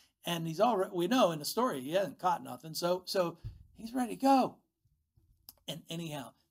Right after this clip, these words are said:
that's when Jesus says, "Hey, tell you what, why don't you row me out a little further? Let's row out and let's drop the nets." Oh my gosh, if you can't see the humor in that, that Jesus is just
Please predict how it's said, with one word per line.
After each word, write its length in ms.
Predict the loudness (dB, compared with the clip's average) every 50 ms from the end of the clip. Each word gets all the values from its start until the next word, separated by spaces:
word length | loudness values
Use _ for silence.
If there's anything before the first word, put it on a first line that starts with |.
| -4
that's 240 | -2 -2 -2 -2 -4
when 160 | -6 -6 -6
Jesus 420 | -6 -6 -6 -4 -4 -4 -2 -2 -2
says, 220 | -2 -2 -6 -14 _ _
"Hey, 200 | -10 -8 -8 -8
tell 200 | -8 -6 -6 -4
you 140 | -2 -2 -4
what, 320 | -2 -2 -2 -2 -4 -6 _ _ _ _ _ _ _ _
why 140 | -6 0 4
don't 260 | 6 6 6 4 2
you 100 | -2 -2
row 320 | -4 -6 -4 -2 -2 -2 -4
me 280 | -4 -8 -10 -10 -12 -14 -12
out 360 | -10 -10 -10 -12 -14 -20 _ _
a 40 | -16
little 300 | -14 -14 -12 -12 -14 -14 -14 -12
further? 400 | -10 -10 -10 -10 -10 -14 -18 -20 _ _ _ _ _
Let's 320 | -2 -2 0 0 0 0
row 260 | 2 2 2 4 2
out 340 | 2 0 0 -2 -2 -4 -8 -10
and 100 | -10 -6
let's 240 | -4 -6 -6 -6 -14 _
drop 360 | -10 -8 -8 -8 -8 -12 _
the 100 | -10 -10
nets." 600 | -8 -8 -8 -8 -8 -12 -16 _ -8 -8 -8 -8 -10 _ _ _ _ _ _ _ _ _ _ _ _ _ _ _ _ _ 0
Oh 300 | 2 4 6 6 6 4
my 200 | 2 0 -2 -2
gosh, 520 | -2 0 2 4 6 6 6 2 0 -6 -12 _ _ _ _ _ _ _ 0
if 220 | 0 0 0 0
you 160 | -6 -6 -6 -2
can't 300 | 0 2 4 4 4 4
see 180 | 6 6 6
the 80 | 6 4
humor 420 | 4 8 8 8 8 6 0 -2
in 180 | -2 -2 -4 -4
that, 240 | -8 -10 -16 -20 -20 _ _ _ _ _ _ _ _ _ _ _ _ -4
that 160 | -4 -2 0
Jesus 500 | 2 4 4 4 4 4 4 2 2 0
is 180 | -2 -2 -4 -4
just 200 | -4 -4 -6